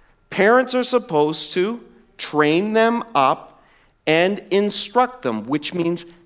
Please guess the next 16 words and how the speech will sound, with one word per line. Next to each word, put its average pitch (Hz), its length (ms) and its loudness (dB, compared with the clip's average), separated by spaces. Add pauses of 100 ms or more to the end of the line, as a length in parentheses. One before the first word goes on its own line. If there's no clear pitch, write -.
(280)
counsel 196 580 -6
them. 107 300 -12 (920)
Counsel 214 420 -2
them. 107 220 -12 (320)
Come 214 220 0
alongside. 208 1000 0 (260)
Fill 214 320 2
in 214 100 2
the 208 80 0
blocks. 196 560 0 (180)
Tell 196 180 -2
them 190 280 0
why 175 800 0 (200)
you're 127 120 0
disciplining 110 720 -6
them. 95 140 -8